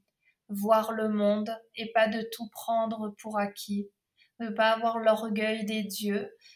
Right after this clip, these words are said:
mais d'être, euh, d'être sous le coup de, des dieux, en fait. Elle est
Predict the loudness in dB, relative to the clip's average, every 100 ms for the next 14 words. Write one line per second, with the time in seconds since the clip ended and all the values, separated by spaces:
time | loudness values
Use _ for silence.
0 | -6 0 0 4 6 6 4 -6 -2 0
1 | 0 0 0 0 -2 -6 -8 -6 -6 -6
2 | -8 -10 -8 -8 -4 -2 -2 -4 -14 -12
3 | -8 -4 -2 -2 -2 -6 -8 -6 -2 -2
4 | -4 -4 -2 -2 0 0 -2 -8 -6 -6
5 | -6